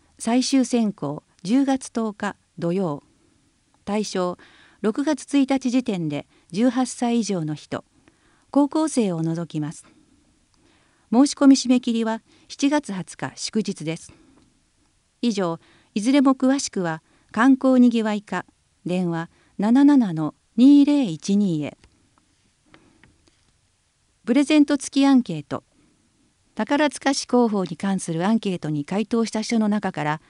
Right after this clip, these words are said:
抽選で宝塚市内のお店で使えるプレゼント引換券が当たります。今月のプレゼント、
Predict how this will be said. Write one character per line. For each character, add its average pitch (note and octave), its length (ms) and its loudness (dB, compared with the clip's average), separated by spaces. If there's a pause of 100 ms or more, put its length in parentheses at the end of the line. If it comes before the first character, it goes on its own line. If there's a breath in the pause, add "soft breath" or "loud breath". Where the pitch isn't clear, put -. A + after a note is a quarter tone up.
(160 soft breath)
抽 G#3 200 -2
選 F#3 260 -4
で E3+ 220 -4 (340 soft breath)
宝 C4+ 380 0
塚 - 180 -2
市 C#4 140 2
内 B3+ 200 6
の D#3+ 120 -2
お - 20 0
店 F3 180 -2
で F3+ 140 -2
使 - 240 -8
え E3+ 120 -4
る E3 200 -6 (220 soft breath)
プ A3+ 80 -2
レ C4+ 100 4
ゼ C#4+ 160 4
ン C4+ 80 6
ト B3+ 80 0
引 - 160 -8
換 C4 240 0
券 F3+ 220 -4
が D3+ 180 -4
当 D#3 60 -14
た F3+ 100 -6
り F3 100 -4
ま E3+ 140 -4
す。 - 160 -18 (1400)
今 D4 220 6
月 C#4+ 240 2
の C4+ 100 6
プ C4 120 -2
レ B3 100 4
ゼ G3 140 -4
ン D#3+ 100 -8
ト、 - 200 -10